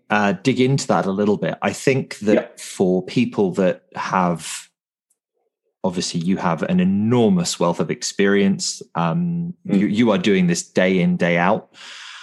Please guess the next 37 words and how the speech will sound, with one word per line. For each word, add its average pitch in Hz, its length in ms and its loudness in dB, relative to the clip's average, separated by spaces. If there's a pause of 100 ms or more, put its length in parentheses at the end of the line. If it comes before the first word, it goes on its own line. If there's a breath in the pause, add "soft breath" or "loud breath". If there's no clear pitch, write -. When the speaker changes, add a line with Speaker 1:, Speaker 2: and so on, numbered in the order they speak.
(240 loud breath)
Speaker 1:
I 104 160 2
myself 107 520 2
have 92 120 -4
obviously 92 320 -2
been 95 280 2
through 90 400 0
quite 95 200 0
a 92 40 -2
traumatic 92 480 0
event, 123 420 0
and 90 100 2
I've 85 400 -2 (180)
spent 87 360 0
a 92 60 0
lot 98 200 0
of 98 80 0
time 87 640 0 (400)
rec-, 110 520 -2
like, 90 180 0
took - 140 0
me 107 80 2
a 95 60 4
long 113 240 2
time 117 180 2
to 95 100 -2
recognize 90 600 0
how 87 180 0
important 87 460 -2
it 85 80 -10
was 90 300 0
to 95 260 -2
have 90 240 -2
conversations, 95 800 0
Speaker 2:
Mm. - 60 -6
Speaker 1:
to 180 140 0
facilitate 95 680 0
conversations, 92 640 -2